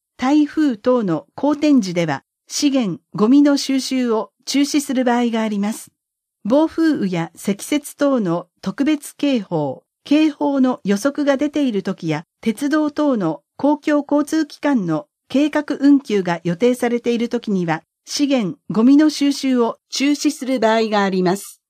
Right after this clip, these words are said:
その際は、新宿区ホームページ等でお知らせします。問い合わせ、新宿清掃事務所、電話、三九五零二九二三。ここでテープ第一巻を終わります。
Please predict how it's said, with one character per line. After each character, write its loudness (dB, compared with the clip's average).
そ 2
の 6
際 0
は、 -2
新 4
宿 -4
区 -8
ホ 0
ー 4
ム 4
ペ 0
ー 2
ジ -4
等 0
で -2
お -4
知 -6
ら -2
せ -4
し -8
ま -2
す。 -14
問 2
い 0
合 -2
わ -4
せ、 -6
新 4
宿 -2
清 2
掃 0
事 -2
務 4
所、 -4
電 2
話、 -2
三 4
九 0
五 2
零 -4
二 4
九 0
二 2
三。 -4
こ -8
こ 0
で -2
テ 0
ー -2
プ -8
第 -2
一 -12
巻 0
を -4
終 -2
わ -2
り -6
ま -2
す。 -20